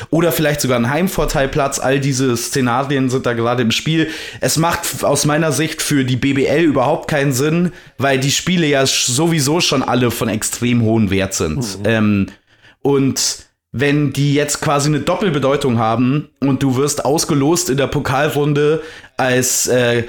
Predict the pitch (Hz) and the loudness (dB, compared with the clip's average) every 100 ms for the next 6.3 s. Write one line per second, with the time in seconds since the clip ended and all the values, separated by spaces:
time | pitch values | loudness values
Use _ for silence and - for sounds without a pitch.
0 | - - - 139 135 127 156 127 139 117 | -8 -12 -4 -2 0 0 2 2 2 2
1 | 147 - 156 143 143 131 117 147 139 127 | 0 0 0 0 0 0 0 0 2 2
2 | 127 180 180 160 131 139 147 147 131 - | 2 2 2 2 2 0 0 0 -2 0
3 | 131 - 135 143 165 127 139 190 143 127 | -2 -2 0 0 0 0 2 2 2 2
4 | 131 127 127 135 127 120 113 139 143 - | 2 0 0 0 2 2 2 2 0 -2
5 | 151 160 127 127 - 135 131 123 151 175 | 0 0 2 0 0 0 0 0 2 2
6 | 120 123 127 | 2 2 0